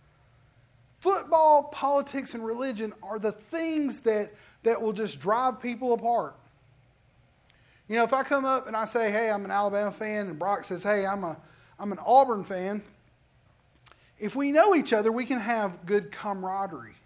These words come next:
You know, my dad and, and my granddad used to sell meat to all these meat markets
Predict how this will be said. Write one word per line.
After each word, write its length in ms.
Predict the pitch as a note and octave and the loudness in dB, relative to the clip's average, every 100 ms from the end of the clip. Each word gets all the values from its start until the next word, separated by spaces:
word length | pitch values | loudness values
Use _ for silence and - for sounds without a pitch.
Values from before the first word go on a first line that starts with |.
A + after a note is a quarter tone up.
| _ _ _ _ _ _ _ _ | _ _ _ _ _ _ _ _
You 80 | G3 | -4
know, 80 | G#3 | 0
my 140 | A3 | 0
dad 440 | A3+ A#3 B3+ A#3 F#3 - _ _ | 2 2 2 0 -4 -16 _ _
and, 200 | F#3 F3+ - | -12 -10 -10
and 280 | F#3 F3 E3+ | -8 -8 -6
my 100 | F#3 | -8
granddad 760 | E3+ G#3 C#4 A#3 G3+ F#3 F3+ D#3+ - | -6 -4 -2 0 0 0 -2 -8 -12
used 260 | F#3+ G#3+ - | -10 -10 -12
to 60 | |
sell 480 | - G#3 F#3+ E3+ - - | -6 -4 -2 -6 -10 -14
meat 320 | F3+ C4+ A#3+ | -8 -8 -8
to 80 | F3 | -8
all 180 | F3 F#3 | -6 -4
these 240 | F3+ F3 E3 _ _ - | -4 -8 -12 _ _ -12
meat 160 | G#3 G3+ | -10 -4
markets 340 | G3 E3+ D3+ | -4 -4 -10